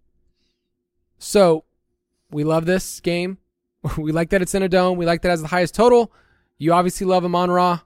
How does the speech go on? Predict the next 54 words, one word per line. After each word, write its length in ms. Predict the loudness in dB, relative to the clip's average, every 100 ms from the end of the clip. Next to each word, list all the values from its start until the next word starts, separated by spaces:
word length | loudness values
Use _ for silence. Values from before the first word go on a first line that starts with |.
| _
I 140 | -4 0
love 240 | 2 2
Dalvin 340 | 0 0 -2 -2
Cook. 260 | -2 -2 -6
I 40 |
know 80 | -6
you, 180 | -4 -4
you've 200 | 0 2
always 220 | 2 0
been 80 | -4
a 40 |
Dalvin 280 | -4 -6 -6
guy, 180 | -6 -6
but 140 | -6
I'm 300 | -6 -6 -8
over 220 | -6 -6 -4
the 80 |
moon 160 | -6 -6
for 120 | -8
Dalvin 300 | -6 -6 -8
this 160 | -12 -8
week. 280 | -8 -10 -20 _ _ _ _ _ _ _ _ _
How 320 | -14 2 2 4
can 260 | 0 -2
we 220 | -2 -2
use 580 | -4 -10 -6 0 0 0
this 180 | -4 -4
game 300 | -2 -2 -2
that 160 | -4 -4
we 140 | -8
think 260 | -4 -4 -4
is 80 |
gonna 120 | -4 -4
be 100 | -4
super 400 | -6 -6 -6 -4
popular, 560 | -4 -4 -4 -8 -8 -14 _ _ -12
and 120 | -6
how 180 | 0 2
do 60 |
you 120 | 2 0
wanna 180 | 0
stack 380 | -2 0 0 0
it? 100 | -4
And 140 | -2 -4
then 180 | -2
maybe 260 | -2 0 0
I'll 100 | -2
throw 240 | -2 -2
out 140 | -2 -4
some 140 | -8
ways 220 | -4 -4
to 80 | -6
get 140 | -10 -10
different. 360 | -10 -12 -20